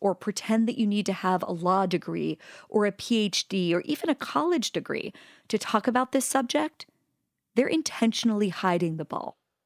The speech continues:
And no, contrary to what you may have heard, this is not some right-wing attempt to stop public schools from talking about the history of slavery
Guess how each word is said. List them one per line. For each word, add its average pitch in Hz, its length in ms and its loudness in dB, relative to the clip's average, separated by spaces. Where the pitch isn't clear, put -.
And 247 160 4
no, 208 300 2
contrary 294 520 0
to 247 80 4
what 214 160 0
you 214 100 2
may 196 160 2
have 180 140 0
heard, 214 380 0
this 277 160 2
is 294 120 0
not 285 180 2
some 233 200 4
right-wing 220 540 2
attempt 196 420 0
to 196 60 -2
stop 185 300 2
public 202 340 0
schools 175 380 0
from - 160 -2
talking 185 400 0
about 175 200 0
the 175 60 -2
history 180 400 -2
of 160 60 -4
slavery - 640 0